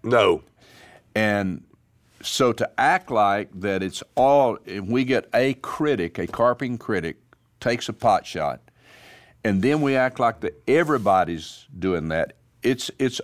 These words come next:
Speaker 2: unfair to everyone else.
Speaker 1: That's right.
Speaker 2: Because the major-, here's the thing, the majority of people are not like that.
Speaker 1: That's right.
Speaker 2: The majority of people in the church
Speaker 1: Exactly.
Speaker 2: are not like
Speaker 1: That's
Speaker 2: that.
Speaker 1: so true.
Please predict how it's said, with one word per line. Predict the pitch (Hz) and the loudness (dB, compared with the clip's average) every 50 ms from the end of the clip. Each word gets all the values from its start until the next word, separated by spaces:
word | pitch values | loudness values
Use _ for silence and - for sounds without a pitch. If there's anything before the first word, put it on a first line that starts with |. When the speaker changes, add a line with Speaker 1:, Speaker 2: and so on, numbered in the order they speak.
| - - | -2 0
Speaker 2:
unfair | 143 165 170 156 - - - 165 170 156 139 120 | 0 2 0 -2 -8 -6 -4 -2 0 0 0 0
to | - - - - - | -2 -4 -6 -2 -2
everyone | 127 131 120 113 110 110 113 110 107 | -2 0 0 -2 -2 0 0 0 2
else. | 113 120 101 80 69 71 - - - _ _ _ _ _ | 2 2 2 0 -2 -4 -8 -12 -16 _ _ _ _ _
Speaker 1:
That's | 98 95 - | -6 0 2
right. | 113 113 104 98 98 | 4 6 6 6 4
Speaker 2:
Because | 107 95 - 135 127 123 107 | 2 0 0 0 0 0 -2
the | 113 104 | -4 -6
major-, | 98 101 98 95 - - 123 127 135 160 139 - - | -6 -6 -6 -8 -6 -2 0 2 2 2 0 -2 -6
here's | - 87 - 165 180 165 | -8 -6 -2 -2 -2 -4
the | 160 | -6
thing, | 135 - 147 120 92 73 - - - - _ _ _ | -6 -4 -4 -4 -4 -4 -8 -12 -20 -20 _ _ _
the | - 95 | -2 0
majority | 90 90 85 85 85 95 104 104 113 123 123 135 151 147 143 | 0 0 0 -2 -2 0 2 4 4 4 4 2 0 -2 -4
of | 147 151 147 | -4 -6 -8
people | - - 95 78 - - - 80 82 76 - - | -8 -8 -8 -8 -8 -8 -6 -6 -6 -6 -8 -8
are | - 76 78 | -6 -4 -4
not | 76 73 73 76 82 95 - | -2 -2 -2 -2 -2 -2 -2
like | - 107 98 82 73 - - 73 | 0 0 0 0 -2 -4 -8 -10
that. | 73 71 71 71 69 - | -8 -6 -6 -8 -8 -2
Speaker 1:
That's | - 107 107 104 - | 0 0 0 2 4
right. | 127 127 123 120 | 4 4 6 4
Speaker 2:
The | - | 2
majority | 85 80 85 92 98 104 104 95 92 104 104 104 110 120 135 135 | 0 -2 0 0 0 0 -2 -2 -2 -2 0 0 0 0 0 -2
of | 127 123 - | -4 -4 -4
people | - 123 120 - 135 123 | -6 -6 -4 -4 -4 -2
in | 123 123 123 | -2 -2 -4
the | 123 | -4
church | 120 - - - | -4 -6 -6 -2
Speaker 1:
Exactly. | - 175 135 120 117 117 - - 123 117 101 | 0 2 4 4 4 2 0 0 0 0 0
Speaker 2:
are | 87 | 0
not | 85 82 67 - | -2 -6 -6 -6
like | 78 78 92 | -4 -4 -4
Speaker 1:
That's | 98 - | -4 -4
Speaker 2:
that. | - - | -2 0
Speaker 1:
so | 127 127 | 0 0
true. | 127 - - 127 107 95 87 78 | 0 0 2 2 4 4 2 0